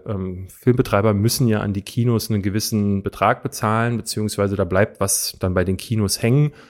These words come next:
und der ist bei Disney-Filmen kleiner. Das heißt, die Kinos ächzen darunter und das, der, der, der, der Witz ist, dass Disney oftmals verlangt, dass ein Star Wars gleich in mehreren Kinos läuft. Also die können dann nicht sagen, „Okay,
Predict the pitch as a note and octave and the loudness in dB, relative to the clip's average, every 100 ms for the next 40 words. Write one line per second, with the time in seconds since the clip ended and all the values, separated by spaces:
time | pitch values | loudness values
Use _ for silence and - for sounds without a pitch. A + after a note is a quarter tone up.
0 | _ _ A#2 G#2 A2 A2 A2 - F#2+ D3 | _ _ -2 4 4 4 2 0 2 2
1 | - A#2+ A2+ A2 A2+ A2+ A2 A2+ G#2+ A2+ | 4 2 4 2 4 4 2 0 2 2
2 | D2+ E2 F#2+ F#2 A2 - G2+ G2+ G2 - | -2 -6 -6 0 0 0 0 0 0 -6
3 | _ _ _ - C3 C3+ C3 B2 - - | _ _ _ 2 6 8 6 4 -2 -4
4 | _ _ C#3 C3 - - A#2 G2 F#2+ F#2 | _ _ -2 0 -2 -4 4 4 4 2
5 | F#2+ G#2+ G#2 - G#2 F#2 - G2+ F#2+ G2+ | 2 2 -2 0 0 0 2 2 2 2
6 | G2 F#2+ C3+ - A#2 - - _ _ _ | 2 2 2 0 -4 -4 -8 _ _ _
7 | - A#2+ C3 B2+ A#2+ B2+ B2+ B2 A#2 - | -6 -2 0 2 2 0 0 0 0 0
8 | G#2+ G2+ A#2 B2 - - G#2+ - - G#2+ | 2 2 2 -2 -6 0 0 0 0 0
9 | F#2+ - F#2 A#2+ G#2+ G2+ - G#2 G#2+ G#2 | 0 0 2 4 4 2 2 -2 -2 0
10 | G#2+ B2 A2 F#2+ - G#2 G2 - F2 D#2+ | 4 4 4 -2 -2 -2 -2 -2 -2 -2
11 | - G2 F#2+ F#2+ A2 G#2+ A2 B2+ B2+ A2+ | -2 -4 -4 -2 0 2 2 2 2 2
12 | A2 - A#2+ B2 | 0 0 2 2